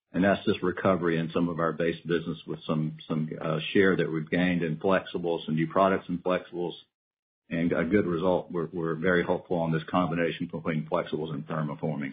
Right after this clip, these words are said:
So first quarter flat, mid single digit, um, mid to low single digits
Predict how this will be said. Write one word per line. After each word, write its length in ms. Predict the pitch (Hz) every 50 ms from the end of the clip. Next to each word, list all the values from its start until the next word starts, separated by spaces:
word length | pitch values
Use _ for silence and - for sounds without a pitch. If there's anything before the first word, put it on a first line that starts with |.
| -
So 200 | - - 76 76 - - -
first 180 | 120 120 - -
quarter 260 | - 143 139 127 123
flat, 380 | - 117 110 110 107 107 - - - - _ _ _ _ _ _ _ _ _ - _ _ _ _ _ -
mid 200 | - 110 107 104 -
single 200 | 113 107 98 95
digit, 420 | 90 95 95 87 90 95 98 - _ _ _ _ -
um, 340 | 87 87 87 90 98 98 - -
mid 220 | 101 101 107 107
to 60 | 104 98
low 180 | 101 95 90 87
single 200 | - 98 90 90
digits 340 | 82 80 85 80 80 - -